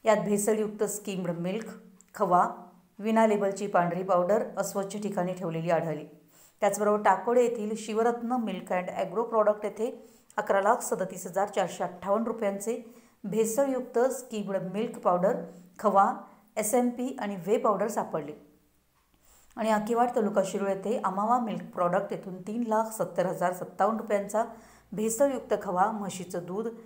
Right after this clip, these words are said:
दूध powder, व्हे powder, skimmed milk powder, पाम तेलाचा साठा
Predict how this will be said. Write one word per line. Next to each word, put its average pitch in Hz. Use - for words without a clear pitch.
दूध 220
powder, 202
व्हे 208
powder, 226
skimmed 220
milk 185
powder, 190
पाम 202
तेलाचा 196
साठा 208